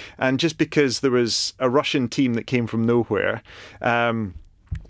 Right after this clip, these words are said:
some guy called Michael Phelps suddenly decided to do, uh, the two hundred freestyle, completely knocked out, uh, what we were doing. And, and when reflecting, I think a couple of things came out. One,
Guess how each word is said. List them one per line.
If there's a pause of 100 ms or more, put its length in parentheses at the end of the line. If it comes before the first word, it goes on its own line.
some
guy
called
Michael
Phelps
suddenly
decided
to
do,
uh,
the
two
hundred
freestyle, (440)
completely
knocked
out, (100)
uh,
what
we
were
doing.
And,
and
when
reflecting, (340)
I
think
a
couple
of
things
came
out.
One,